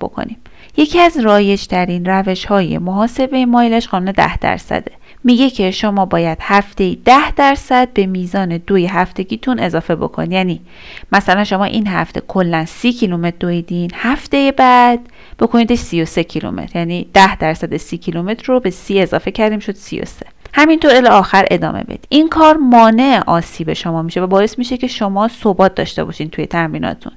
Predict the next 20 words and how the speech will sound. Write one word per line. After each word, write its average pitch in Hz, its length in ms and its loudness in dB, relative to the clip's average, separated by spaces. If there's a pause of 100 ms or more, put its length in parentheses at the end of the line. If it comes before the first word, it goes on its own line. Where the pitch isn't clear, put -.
(180)
اما، 175 760 2
اما 233 300 2
یه 269 160 4
موضوع 214 400 0
خیلی 240 420 0
خیلی 196 340 0
جالب. - 420 -2 (560)
یه 330 100 6
تحقیقی 247 480 2
توی 254 200 0
هلند 190 560 0
واسه 240 380 -4
اثبات 208 540 0
این 170 140 -2
قانون 175 300 -4
ده 185 280 -2
درصد 196 640 0
اومدن 175 340 -2
انجام 151 480 -2
دادن. - 260 -12